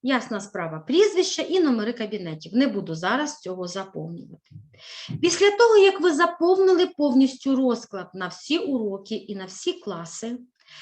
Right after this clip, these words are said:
ваша задача перенести це на тиждень Б.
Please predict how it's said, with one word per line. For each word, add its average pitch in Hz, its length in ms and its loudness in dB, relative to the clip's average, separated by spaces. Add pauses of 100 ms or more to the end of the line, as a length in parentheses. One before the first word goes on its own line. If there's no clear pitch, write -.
(200)
ваша 240 520 0
задача 302 580 -2
перенести 269 840 -4
це 339 380 -6
на 208 380 -8
тиждень 233 680 -6
Б. 190 320 -8